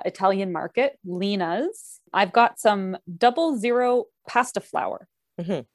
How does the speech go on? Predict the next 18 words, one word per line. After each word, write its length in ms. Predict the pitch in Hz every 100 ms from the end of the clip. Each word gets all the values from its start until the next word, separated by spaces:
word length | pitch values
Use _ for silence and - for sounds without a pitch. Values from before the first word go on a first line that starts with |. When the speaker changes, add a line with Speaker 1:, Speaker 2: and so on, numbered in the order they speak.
| _ _ 196
Speaker 1:
And 180 | 202
so 260 | - 202 190
in 220 | - 254
her 140 | 277 320
book, 240 | 214 190
she 200 | - 254
talks 380 | 247 269 277 -
about 500 | 233 190 190 190 - - - -
what 140 | 202
type 180 | 214 208
of 100 | 208
flour 340 | 185 160 165
to 140 | 180 240
use. 340 | 180 165 180
You 80 | 202
could 220 | - 208 -
either 320 | 247 262 269
use, 560 | 247 247 247 233 -